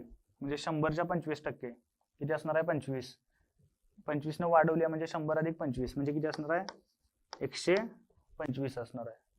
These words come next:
त्यावेळी आता तिकिटाची किंमत वाढवली आहे म्हटल्यावर खप काय होणार आहे? कमी होणार आहे. म्हणजे शंभर तिकीट विकायच्या आधी त्याच्यापेक्षा काय होणार आहे? कमी होणार आहेत. किती? पंधरा टक्के न कमी झालाय. म्हणजे शंभरच्या पंधरा टक्के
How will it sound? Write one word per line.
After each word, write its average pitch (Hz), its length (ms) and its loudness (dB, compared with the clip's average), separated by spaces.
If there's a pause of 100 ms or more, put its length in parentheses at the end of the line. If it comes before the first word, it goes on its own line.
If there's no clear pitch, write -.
(580)
त्यावेळी 185 260 12
आता 131 160 4
तिकिटाची 151 420 6
किंमत 165 340 6
वाढवली 170 300 12
आहे 175 60 10
म्हटल्यावर 170 320 8
खप 170 200 2
काय 170 120 8
होणार 165 180 6
आहे? 185 140 6 (120)
कमी 151 200 2
होणार 127 220 0
आहे. 123 80 -2
म्हणजे 131 180 4
शंभर 147 360 4
तिकीट 156 260 4
विकायच्या 143 440 6
आधी 131 260 6 (480)
त्याच्यापेक्षा 151 400 0
काय 156 100 2
होणार 160 160 2
आहे? 214 100 2
कमी 190 200 6
होणार 135 240 2
आहेत. 120 100 2 (460)
किती? 185 300 8
पंधरा 165 460 8
टक्के 196 260 6
न 220 100 4
कमी 175 200 6
झालाय. 117 240 0 (840)
म्हणजे 139 280 2
शंभरच्या 156 720 2 (480)
पंधरा 151 300 6
टक्के 127 300 -2